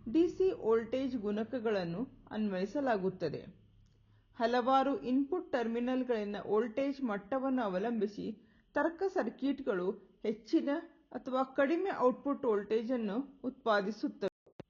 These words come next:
ಈಗ ನಾವು ಅರ್ಧ ತರಂಗ ಪರಿವರ್ತಕಗಳ ಬಗ್ಗೆ ತಿಳಿದುಕೊಳ್ಳೋಣ. ಚಿತ್ರದಲ್ಲಿ ತೋರಿಸಿರುವಂತೆ ಡಯೋಡ್ನ ಧನಾತ್ಮಕ ಅರ್ಧ ತರಂಗ ಪರಿವರ್ತಕ ಸರ್ಕಿಟ್ ಅನ್ನು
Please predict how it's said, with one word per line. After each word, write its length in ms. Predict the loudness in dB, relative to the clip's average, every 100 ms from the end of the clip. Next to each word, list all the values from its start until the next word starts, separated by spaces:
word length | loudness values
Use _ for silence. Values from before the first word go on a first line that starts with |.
| -6 -4
ಈಗ 160 | -2 0
ನಾವು 560 | 0 0 -2 -6 -10 _ -6
ಅರ್ಧ 260 | -4 -2 -4
ತರಂಗ 380 | 0 -2 -2 -4
ಪರಿವರ್ತಕಗಳ 920 | -2 0 0 0 -2 -4 -4 -2 0 0
ಬಗ್ಗೆ 400 | -2 -2 -2 -4 -6 -20 _
ತಿಳಿದುಕೊಳ್ಳೋಣ. 720 | 4 6 4 0 -2 0 -4 -6 -12 _ _ -20 _ -8 -8
ಚಿತ್ರದಲ್ಲಿ 560 | -2 0 4 4 4
ತೋರಿಸಿರುವಂತೆ 1120 | 4 2 2 2 2 2 0 -2 -4 -6 -12 -20 -12 2
ಡಯೋಡ್ನ 560 | 6 6 4 2 0 -2 -4 -8 -16 -2
ಧನಾತ್ಮಕ 680 | 0 2 2 0 -6 0 2
ಅರ್ಧ 260 | 2 0 0
ತರಂಗ 420 | 0 0 0 0
ಪರಿವರ್ತಕ 680 | 0 2 2 2 -2 -4 -4
ಸರ್ಕಿಟ್ 560 | -2 -2 -2 -4 -2 -2
ಅನ್ನು 360 | -2 -2 -4